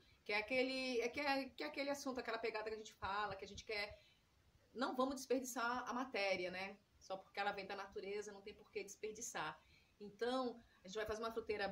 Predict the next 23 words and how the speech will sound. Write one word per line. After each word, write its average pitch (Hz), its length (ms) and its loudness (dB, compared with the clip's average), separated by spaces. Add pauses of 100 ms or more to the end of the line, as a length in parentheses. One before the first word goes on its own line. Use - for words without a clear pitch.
(140)
bem 240 180 2
bacana 214 540 -2
pra 190 100 -2
vocês 190 340 -4
verem 185 320 -4
como 185 220 -8
que - 180 -8
é. 202 300 0 (720)
E 202 200 0
ainda 254 200 0
de 262 140 -8
quebra, 262 540 2 (120)
reciclar 226 640 0
o - 20 -4
material 226 500 0
que - 120 -18
tá 262 140 0
aí, 226 200 0
a 190 60 0
matéria 190 360 -2
que 196 120 -8
tá - 180 -4
aí, 202 380 -4